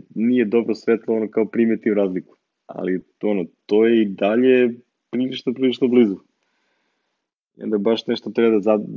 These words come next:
zađemo u nešto tipa, ono, sli-, slikanje u polumraku i šta ja znam.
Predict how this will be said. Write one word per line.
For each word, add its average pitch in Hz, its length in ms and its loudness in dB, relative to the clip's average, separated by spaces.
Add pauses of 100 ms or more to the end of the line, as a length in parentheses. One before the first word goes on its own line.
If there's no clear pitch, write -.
(120)
zađemo 107 420 0
u 101 40 -2
nešto 104 300 -4
tipa, 104 320 -4 (460)
ono, 92 340 -8 (260)
sli-, - 380 -6
slikanje 101 480 -4
u 95 80 -2
polumraku 95 1000 -2
i 87 60 -6
šta 95 220 -8
ja 92 80 -2
znam. 87 240 -6